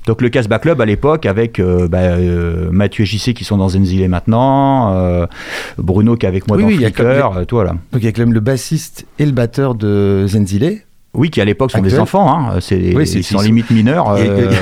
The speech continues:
Speaker 2: il y a une photo où ils, vraiment ils ont l'air tout, tout gamins.
Speaker 1: Ouais, ouais,
Speaker 2: Elle
Speaker 1: ouais.
Speaker 2: est drôle cette photo d'ailleurs. Et, euh, donc des, de, deux gens du, euh, du Casbah Club. Est-ce que t'as des, euh, c'est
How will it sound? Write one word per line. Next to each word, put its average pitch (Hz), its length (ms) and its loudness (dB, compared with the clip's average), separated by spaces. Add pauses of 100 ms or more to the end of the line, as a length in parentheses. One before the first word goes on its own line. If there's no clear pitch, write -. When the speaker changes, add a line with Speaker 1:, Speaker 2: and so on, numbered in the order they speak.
Speaker 2:
il 110 60 -6
y - 100 -2
a - 20 2
une 131 80 0
photo 151 380 -2
où 131 60 2
ils, 110 100 2
vraiment 123 280 0
ils 104 100 0
ont - 20 0
l'air 95 140 -2
tout, - 140 -14
tout 127 140 -8
gamins. 113 380 0
Speaker 1:
Ouais, 131 140 2
ouais, 123 120 4
Speaker 2:
Elle 123 60 2
Speaker 1:
ouais. 107 100 2
Speaker 2:
est - 40 0
drôle 123 180 0
cette - 180 -8
photo 120 220 -8
d'ailleurs. 98 200 -6 (520)
Et, 117 180 0
euh, 101 1000 0
donc 123 300 -2
des, 113 140 0
de, 104 340 -2
deux 107 400 -6
gens 147 140 0
du, 107 240 0
euh, 101 80 0
du 101 120 -6
Casbah 110 260 -2
Club. 160 160 -4 (260)
Est-ce 123 180 -2
que 214 100 -2
t'as 151 200 -2
des, 127 200 2
euh, 113 420 0 (380)
c'est - 280 -6